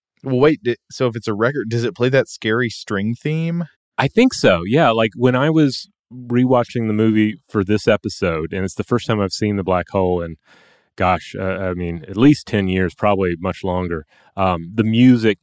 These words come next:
Speaker 2: instantly resonated with me. So, yes, it
Speaker 1: Mm-hmm.
Speaker 2: definitely had, uh, some of the score on there.
Speaker 1: I've actually never seen it before. This was my first time, though. You've talked,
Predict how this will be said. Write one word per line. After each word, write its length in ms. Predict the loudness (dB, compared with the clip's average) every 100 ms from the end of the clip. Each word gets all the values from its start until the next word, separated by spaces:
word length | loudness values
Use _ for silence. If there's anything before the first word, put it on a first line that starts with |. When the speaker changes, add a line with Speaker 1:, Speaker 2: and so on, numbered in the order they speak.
| _
Speaker 2:
instantly 640 | -8 -6 -6 -6 -4 -4
resonated 640 | -2 -2 -2 -8 -8 -10 -12
with 220 | -14 -14
me. 160 | -18
So, 160 | -6 -2
yes, 280 | 0 -2 -4
it 100 | -2
Speaker 1:
Mm-hmm. 40 |
Speaker 2:
definitely 480 | 0 -2 -2 -4 -4
had, 400 | -2 -4 -4 -10 _ _ _
uh, 260 | -12 -10 -10
some 280 | -10 -8 -8
of 120 | -10
the 120 | -12
score 400 | -10 -6 -6 -6
on 160 | -8 -14
there. 220 | -16 -20 _ _ _ _ -2
Speaker 1:
I've 140 | 0
actually 300 | 0 -2 -2
never 420 | 0 2 2 0
seen 260 | -4 -4 -4
it 120 | -6
before. 300 | -10 -14 -12
This 180 | -12 -10
was 100 | -8
my 100 | -6
first 300 | -2 -4 0
time, 180 | -2 0
though. 100 | -2
You've 280 | 0 -4 -2
talked, 300 | -2 -2